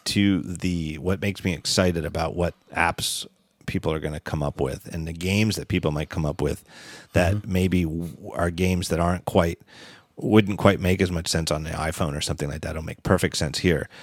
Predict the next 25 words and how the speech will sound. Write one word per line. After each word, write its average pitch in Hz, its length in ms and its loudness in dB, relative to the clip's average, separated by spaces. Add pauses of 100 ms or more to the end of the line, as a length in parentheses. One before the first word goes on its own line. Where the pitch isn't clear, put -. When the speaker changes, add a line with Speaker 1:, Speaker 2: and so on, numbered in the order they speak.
(360)
Speaker 1:
is 92 420 2
the, 82 360 0 (240)
the, - 480 -4 (320)
that 90 160 -2
there's - 520 -2 (220)
clearly 135 640 8
just - 280 4
in 101 160 2
the 87 100 0
built-in 90 560 2
interface, 87 760 -2 (140)
a, 85 220 -2 (120)
a 82 120 -6
sense 101 300 0
of 71 100 -6
feel. - 640 2 (1000)
The 90 100 0
connection 101 420 2
between 92 400 2
your 85 140 0
thumb 107 460 4
on 85 180 -2
the 90 180 -6
remote 85 400 -6
trackpad - 600 -2